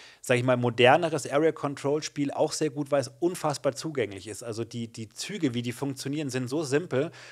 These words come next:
und trotzdem kann man da irgendwie halt auch mit verschiedenen Regionen, die man dann versucht zu beherrschen, irgendwie auch Punkte machen. Ist jetzt im Vergleich zu anderen Sachen, die wie genannt worden sind, wie Game of Thrones oder Kemet oder solche Sachen, Cthulhu Wars,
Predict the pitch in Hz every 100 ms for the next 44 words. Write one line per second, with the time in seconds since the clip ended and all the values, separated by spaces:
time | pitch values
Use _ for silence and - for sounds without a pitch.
0 | - 123 143 - 156 135 143 143 139 139
1 | 143 123 135 113 131 - 117 143 131 123
2 | 123 143 156 139 139 135 131 131 127 131
3 | 127 131 131 110 131 139 120 123 123 127
4 | - 151 156 113 117 135 147 - - -
5 | - _ 165 156 180 143 147 147 151 147
6 | 156 - 175 170 151 151 151 156 151 147
7 | 160 151 139 143 135 139 151 143 - 135
8 | 139 185 - 135 139 139 135 147 170 175
9 | 170 139 139 139 131 135 131 143 131 120
10 | 175 185 151 143 165